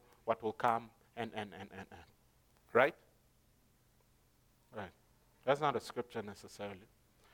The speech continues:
But the Word of God says, "Therefore, everyone," this is Jesus speaking after the Sermon on the Mount, it says, "Everyone who hears these words of mine and puts them into practice is like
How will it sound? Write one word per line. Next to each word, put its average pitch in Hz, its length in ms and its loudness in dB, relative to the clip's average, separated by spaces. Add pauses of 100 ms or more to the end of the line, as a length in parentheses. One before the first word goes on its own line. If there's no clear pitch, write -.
(180)
But 120 80 2
the 120 100 8
Word 147 120 6
of 151 120 2
God 127 220 4
says, 127 220 0
"Therefore, 190 440 4 (600)
everyone," 156 380 4
this 151 160 -2
is 151 100 -8
Jesus 127 380 -2
speaking 151 520 -4
after 147 260 2
the 127 80 -8
Sermon 135 360 -2
on 117 140 -2
the 113 60 -8
Mount, 127 320 -4
it 117 120 -10
says, 139 260 0
"Everyone 196 380 4
who 165 80 -4
hears 160 320 0
these 127 220 -6
words 120 320 -4
of 110 120 -6
mine 110 340 -10 (320)
and 131 180 -6
puts 202 240 0
them 165 160 0
into 151 200 -8
practice - 480 -2
is 123 140 -10
like 131 200 4